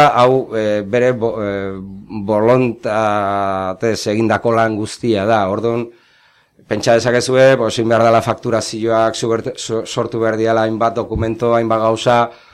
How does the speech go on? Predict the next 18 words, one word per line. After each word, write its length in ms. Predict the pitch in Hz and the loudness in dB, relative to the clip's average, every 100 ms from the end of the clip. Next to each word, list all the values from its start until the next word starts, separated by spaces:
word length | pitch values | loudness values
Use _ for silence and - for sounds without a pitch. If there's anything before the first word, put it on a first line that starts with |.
| - _ | -20 _
ordun, 460 | 120 120 135 127 110 | -4 0 0 0 -4
eh, 760 | 101 104 104 104 104 101 101 - | -6 -4 -4 -4 -4 -4 -4 -6
eman 260 | 113 120 127 | -2 0 2
nahi 140 | 131 | 4
dan 160 | 131 127 | 4 4
pausoa 460 | 131 123 - 131 | 2 0 2 4
da, 140 | 131 131 110 | 4 4 2
lehendabizi, 800 | 107 113 117 117 135 123 92 - | 0 0 -2 -2 -4 -4 -6 -10
bazkiden, 600 | 104 - 131 120 120 107 - | -10 -8 -6 -4 -2 -4 -8
promotoren 540 | 113 113 120 123 123 113 | -6 -6 -2 0 0 0
bazkiden 440 | 110 - 120 113 | 0 0 0 2
artean, 500 | 110 - 123 107 - _ _ _ - | 0 2 2 2 -2 _ _ _ -16
esperientzia 800 | - 123 113 113 - 120 120 110 | -6 -2 0 -2 0 4 4 4
zabaldu, 640 | - 120 123 131 143 147 _ _ - | 2 4 4 2 -2 -4 _ _ -16
ikusi 400 | 113 135 131 123 | -6 -4 -4 -6
ze 180 | - 110 | 0 2
arazoak 520 | 110 117 - 113 107 | 2 2 0 -2 0
dauden, 400 | 113 113 123 | 0 2 0